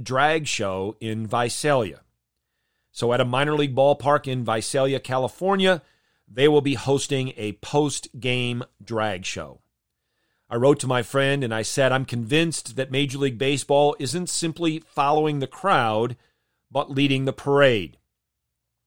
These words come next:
My buddy wrote back, "They are definitely leading the way. It's gonna take good men to steer this ship." Indeed, it will. And I hope that there are good men willing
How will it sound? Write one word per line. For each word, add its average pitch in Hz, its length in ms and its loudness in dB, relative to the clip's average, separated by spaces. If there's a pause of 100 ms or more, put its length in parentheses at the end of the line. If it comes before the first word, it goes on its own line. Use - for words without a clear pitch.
(160)
My 123 140 0
buddy 127 220 4
wrote 120 200 2
back, 135 360 4 (400)
"They 156 180 6
are 175 140 10
definitely 120 920 2 (100)
leading 139 380 2
the 131 100 2
way. 117 460 0 (500)
It's 127 180 -6
gonna 160 220 6
take 151 520 -2
good 156 300 6
men 135 540 0 (140)
to 123 180 -4
steer 117 560 -2
this 113 180 -4
ship." - 460 0 (960)
Indeed, 123 340 0
it 107 100 -8
will. 113 460 0 (480)
And 110 140 -4
I 117 60 0
hope 131 200 2
that 127 120 -6
there 131 120 4
are 127 80 2
good 120 240 0
men 127 460 -4
willing 123 480 -2